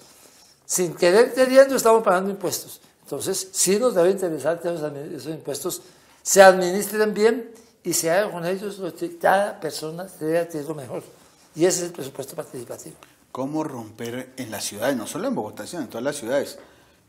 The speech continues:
Speaker 2: que como que el, hicimos, lo apoyamos a usted y entonces el concejal ya pide que, que burocracia,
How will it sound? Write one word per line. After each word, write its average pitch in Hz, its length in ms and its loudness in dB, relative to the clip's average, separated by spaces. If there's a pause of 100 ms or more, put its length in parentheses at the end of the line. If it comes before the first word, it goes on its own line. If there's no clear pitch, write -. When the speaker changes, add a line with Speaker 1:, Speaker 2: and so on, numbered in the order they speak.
Speaker 2:
que 98 200 -20
como 101 580 -10 (120)
que 104 180 -10
el, 101 120 -14 (580)
hicimos, 151 640 -10
lo 113 220 -6
apoyamos 151 760 -2
a 127 80 -2
usted 175 540 -2
y 139 140 -6
entonces 135 500 -8
el 120 160 -8
concejal 110 600 -6
ya 131 200 -6
pide 135 320 -8
que, 110 260 -10 (560)
que - 200 -18
burocracia, 139 760 2